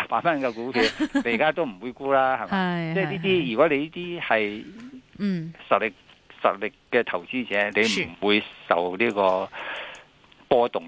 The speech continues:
Speaker 1: 影響㗎嘛。
Speaker 2: 嗯。
Speaker 1: 所以我一路都講啊，
Speaker 2: 是。
Speaker 1: 啊，呢幾個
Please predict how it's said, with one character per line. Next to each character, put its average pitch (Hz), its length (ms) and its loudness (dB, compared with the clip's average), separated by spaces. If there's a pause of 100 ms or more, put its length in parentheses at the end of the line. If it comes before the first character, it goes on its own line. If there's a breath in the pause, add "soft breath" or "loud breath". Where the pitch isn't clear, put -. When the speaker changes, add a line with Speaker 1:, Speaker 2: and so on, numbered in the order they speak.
(460)
Speaker 1:
影 156 320 -4
響 92 240 0
㗎 95 100 -4
嘛。 87 240 -6
Speaker 2:
嗯。 92 80 -14
Speaker 1:
所 120 160 4
以 135 40 4
我 117 120 4
一 131 40 4
路 117 180 0
都 - 0 -
講 90 240 0
啊， 92 220 -2
Speaker 2:
是。 - 460 -10
Speaker 1:
啊， 95 260 0
呢 120 160 -6
幾 107 260 2
個 98 120 -4